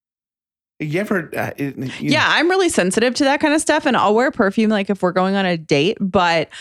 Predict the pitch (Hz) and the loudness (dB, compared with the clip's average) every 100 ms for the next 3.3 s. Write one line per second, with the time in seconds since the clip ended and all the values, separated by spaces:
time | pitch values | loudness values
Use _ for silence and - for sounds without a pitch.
0 | - - - _ 214 240 226 262 302 320 | -20 -20 -20 _ 0 2 2 2 2 2
1 | 302 240 208 185 196 214 190 175 180 190 | 2 0 0 0 -2 -2 -2 0 0 -2
2 | 196 226 208 185 170 147 - _ _ 185 | -4 -2 0 2 0 -2 -12 _ _ 2
3 | 180 185 | 2 0